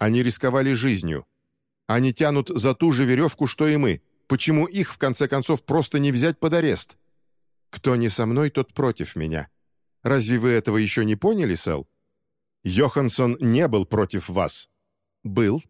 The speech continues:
причём с самого начала». Она круто повернулась и посмотрела на него. «Вы что, слепой или безмозглый?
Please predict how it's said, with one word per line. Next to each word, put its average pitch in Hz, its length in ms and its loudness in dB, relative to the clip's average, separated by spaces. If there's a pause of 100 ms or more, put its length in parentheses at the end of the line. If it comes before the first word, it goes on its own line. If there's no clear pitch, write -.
причём 117 340 0
с - 60 -4
самого 160 400 0
начала». 87 500 -4 (540)
Она 95 240 -2
круто 92 320 -4
повернулась 92 680 -4 (220)
и 123 80 -2
посмотрела 92 800 -4
на 82 160 -6
него. 67 380 -10 (720)
«Вы 143 140 0
что, 139 180 0
слепой 190 580 0
или 156 200 2
безмозглый? 92 720 -2